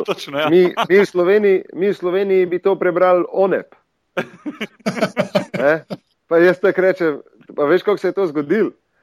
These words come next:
Speaker 2: Eh, Timi, ko so prišli tati P S P, tati ven, veš, da ti mali portable
Speaker 1: Ja, ja, ja,
Speaker 2: PlayStation,
Speaker 1: ja, ja.
Speaker 2: ne?
Speaker 1: Ja.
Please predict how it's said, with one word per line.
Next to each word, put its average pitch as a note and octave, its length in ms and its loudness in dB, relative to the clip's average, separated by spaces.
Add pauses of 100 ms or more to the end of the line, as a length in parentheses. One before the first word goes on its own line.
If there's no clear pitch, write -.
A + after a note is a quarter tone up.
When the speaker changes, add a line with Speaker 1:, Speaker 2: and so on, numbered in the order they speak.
(240)
Speaker 2:
Eh, B2+ 340 0
Timi, G3+ 360 0
ko D3 160 -4
so C#3+ 140 -4
prišli E3 280 0
tati E3 240 0
P F3+ 300 0
S D#3 220 0
P, - 140 -8 (280)
tati C3+ 320 -4
ven, C3+ 200 0
veš, C3 140 -2
da C#3+ 60 -6
ti C3+ 120 -6
mali C#3 340 2 (240)
portable D#3+ 500 -2
Speaker 1:
Ja, B2+ 100 -2
ja, B2 140 -4
ja, A2+ 120 -4
Speaker 2:
PlayStation, C3 600 -4
Speaker 1:
ja, A#2 80 -6
ja. - 0 -
Speaker 2:
ne? C#3 100 -8 (420)
Speaker 1:
Ja. A2+ 120 -12